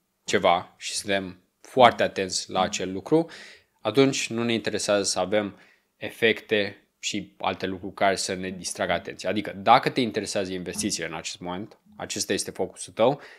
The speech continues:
atunci doar pe asta o să ne concentrăm. Și spun asta în condițiile în care și eu consum foarte mult conținut.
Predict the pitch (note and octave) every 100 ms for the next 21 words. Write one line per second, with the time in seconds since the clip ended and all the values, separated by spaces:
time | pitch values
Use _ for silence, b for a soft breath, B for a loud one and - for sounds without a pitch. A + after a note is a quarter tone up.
0 | B B _ - A2 B2+ B2+ A#2+ - -
1 | G2 G2+ G2 G#2 - F#2 F2+ G#2+ F#2 -
2 | G2 - F2+ F#2+ F2+ F2+ D#2+ D#2 - -
3 | G#2 - - A2 A#2 - B2+ G#2+ G#2+ G#2+
4 | A2 G2+ - A2 G#2+ - - A2+ G#2+ G2
5 | - F2+ - G2 F#2 _ - G2 F#2+ F#2+
6 | F2 - E2+ - D2